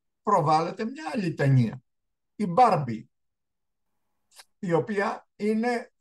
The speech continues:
το ίδιο και χειρότερο, με την έννοια ότι μας λέει ότι οι γυναίκες,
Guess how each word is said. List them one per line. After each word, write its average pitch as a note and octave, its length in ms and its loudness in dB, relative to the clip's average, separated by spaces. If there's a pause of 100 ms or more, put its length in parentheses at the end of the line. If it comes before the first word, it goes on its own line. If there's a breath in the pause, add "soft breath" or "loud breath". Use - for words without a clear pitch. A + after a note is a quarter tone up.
το F3 160 0
ίδιο A3+ 680 -2 (200)
και G#3+ 140 -2
χειρότερο, A#3 800 0 (520)
με D3 200 -4
την D#3 240 -8
έννοια F3+ 680 -4
ότι D3 600 -6
μας C3 300 -2
λέει C#3 520 0 (240)
ότι D3 260 -6
οι C#3+ 120 -2
γυναίκες, B2+ 880 0